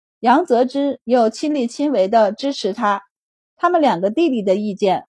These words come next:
完全不被看在眼里。在夏目和白长松眼里，杨则之这个姐夫虽然看着温文尔雅、知礼守节，但对他们姐姐一点原则都没有，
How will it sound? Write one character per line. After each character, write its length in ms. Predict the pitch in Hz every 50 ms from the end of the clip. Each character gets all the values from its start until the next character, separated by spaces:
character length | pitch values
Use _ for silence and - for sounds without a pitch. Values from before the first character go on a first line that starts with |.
| _
完 240 | - 190 214 240 311 392
全 240 | - 254 208 220 220
不 80 | 214
被 200 | 220 247 240 214
看 240 | 214 - 277 247 233
在 120 | 220 196
眼 260 | 185 165 156 156 175 208
里。 180 | 202 156 - _ _ _ _ _ _ _ _ _ _ _ _
在 160 | - 294 269
夏 260 | 294 - 339 302 285 254
目 260 | 254 269 254 226 202
和 360 | 220 - 208 208 208 220 233
白 220 | 226 214 202 226
长 260 | 269 - 226 196 226 269
松 240 | - 269 269 269
眼 180 | 247 180 175 196
里， 220 | 208 165 120 - _ _ _ _ _ _ _ _ _ _ _ _ _
杨 280 | 220 220 233 277 349
则 160 | 339 262 254 269
之 260 | 269 - 294 302 302
这 140 | 285 285 240
个 100 | 233 220
姐 280 | - - 175 - -
夫 260 | - - 190 185 - - _ _ _ _ _ _ _
虽 180 | - - 320 330
然 240 | 311 247 233 240
看 380 | 269 - - 359 339 302 254 226
着 240 | 214 190 185 175 170
温 240 | 226 269 277 277 262
文 100 | 233 233
尔 220 | 220 190 180 202
雅、 300 | 226 240 180 135 - - _ _ _ _
知 220 | - 294 294 311
礼 180 | 262 254 214 226
守 260 | 269 - 208 170 143
节， 360 | - - 160 170 175 180 - _ _ _ _ _ _ _ _ _ _ _
但 200 | - 277 277 262
对 140 | 277 254 240
他 180 | 277 302 285
们 120 | 285 277 240
姐 220 | - 202 156 120
姐 320 | - 180 180 196 196 - -
一 120 | 247 294
点 280 | 247 254 208 180 165 175
原 220 | 180 180 202 277
则 180 | - 294 196 202
都 140 | 214 214 202
没 180 | 208 180 185
有， 200 | 185 160 143 -